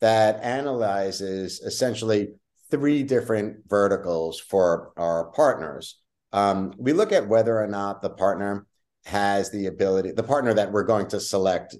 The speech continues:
on behalf of our client has the ability to design, like, are they superior designers? The second component we look at is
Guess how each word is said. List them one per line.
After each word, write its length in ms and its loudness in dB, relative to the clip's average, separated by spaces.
on 240 -4
behalf 360 0
of 140 -4
our 180 2
client 520 -8
has 340 2
the 140 -2
ability 560 0
to 320 -4
design, 640 -4
like, 160 -18
are 140 4
they 160 2
superior 580 -4
designers? 760 -6
The 80 -4
second 380 0
component 520 -2
we 100 -2
look 240 0
at 220 0
is 260 -4